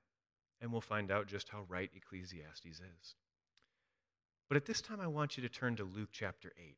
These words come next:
verses one through three. Friends, this is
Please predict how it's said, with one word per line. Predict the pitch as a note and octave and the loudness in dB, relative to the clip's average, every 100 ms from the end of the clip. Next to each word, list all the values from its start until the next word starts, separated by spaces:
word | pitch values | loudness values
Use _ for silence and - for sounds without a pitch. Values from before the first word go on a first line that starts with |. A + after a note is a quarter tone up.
| - | -8
verses | G2+ G#2 F#2 | -6 -6 -6
one | F2 F2 F2 | -8 -10 -12
through | E2+ - | -18 -18
three. | D#2 - _ _ _ _ _ _ _ _ _ _ _ _ _ _ _ _ _ _ _ _ _ _ _ _ | -20 -20 _ _ _ _ _ _ _ _ _ _ _ _ _ _ _ _ _ _ _ _ _ _ _ _
Friends, | - C3+ C3 A#2 - - _ _ _ _ _ _ _ _ _ _ _ | 2 4 6 4 0 -6 _ _ _ _ _ _ _ _ _ _ _
this | A#2 C#3+ E3+ - - - _ _ _ | 4 6 8 4 2 -10 _ _ _
is | B2+ A2+ | 2 2